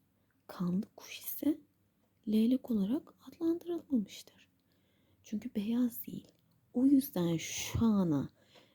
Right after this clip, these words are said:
e, yansıması bu hikayenin leylek gördüğünde dileğin gerçekleşir. E, bilinen, e, en kuvvetli,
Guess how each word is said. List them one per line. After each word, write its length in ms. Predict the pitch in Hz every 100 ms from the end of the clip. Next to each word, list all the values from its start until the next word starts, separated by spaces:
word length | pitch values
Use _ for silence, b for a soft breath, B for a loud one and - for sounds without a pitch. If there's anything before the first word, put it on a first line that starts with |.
| _
e, 60 | 165
yansıması 1160 | 170 - - 175 180 - 180 180 - - 320 381 _ _ _ _ -
bu 60 |
hikayenin 760 | 180 180 180 - - 185 247 392 _ _ _ _ - - - - _ _ _ _ _ -
leylek 420 | 220 196 175 -
gördüğünde 640 | - 175 170 - 165 185 - _ _ _ _ _ _
dileğin 440 | - - 147 196 247
gerçekleşir. 960 | 233 196 - 180 - - - - - _ _ _ b b b b b b - 240
E, 300 | 233 240 262
bilinen, 500 | 277 262 254 262 262 _ -
e, 40 | 233 226 226 233 233 226 -
en 280 | 247 240 226
kuvvetli, 720 | 233 - 196 190 180 - 175